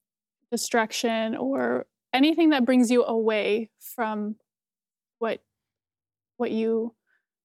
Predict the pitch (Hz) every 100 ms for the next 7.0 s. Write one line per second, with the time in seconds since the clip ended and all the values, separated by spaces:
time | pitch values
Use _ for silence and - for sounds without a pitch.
0 | _ 254 240 247 - 254 220 220 226 214
1 | 220 240 - _ _ 233 - - 262 247
2 | 233 226 226 _ _ _ 233 226 220 220
3 | 226 _ _ _ _ _ _ _ 247 277
4 | 254 233 - 247 240 240 226 220 - 208
5 | 208 214 208 - - 214 233 240 226 240
6 | 226 226 233 208 220 214 214 233 220 214